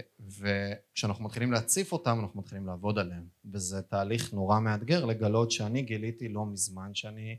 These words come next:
אגואיסט ונרקסיסט ובן אדם שבלתי נסבל להיות לידו, כי כל הזמן אנשים חושבים שהם לא טובים מספיק.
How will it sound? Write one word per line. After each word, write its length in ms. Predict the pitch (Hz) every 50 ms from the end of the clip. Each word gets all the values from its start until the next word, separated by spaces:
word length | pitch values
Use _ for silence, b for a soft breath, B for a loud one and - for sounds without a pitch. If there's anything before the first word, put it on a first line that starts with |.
| - _ _ _ _ _ _ _ _ _ - 117
אגואיסט 480 | 110 107 110 110 110 104 - - 110
ונרקסיסט 540 | 107 113 113 110 - - - 98 90 - -
ובן 180 | 98 104 107 104
אדם 260 | 101 95 95 95 92
שבלתי 380 | - - 95 107 104 - 127
נסבל 320 | 120 120 110 - 104 104 101
להיות 300 | 101 104 104 101 - -
לידו, 280 | 92 92 90 95 92
כי 80 | - 113 -
כל 180 | - 110 113
הזמן 220 | 123 120 120 120 123
אנשים 280 | 123 120 - - 117
חושבים 280 | 107 117 113 - 104 92
שהם 160 | - 104 101
לא 60 | 110
טובים 280 | 107 - 120 135 165 170
מספיק. 380 | 160 - - - 143 131 -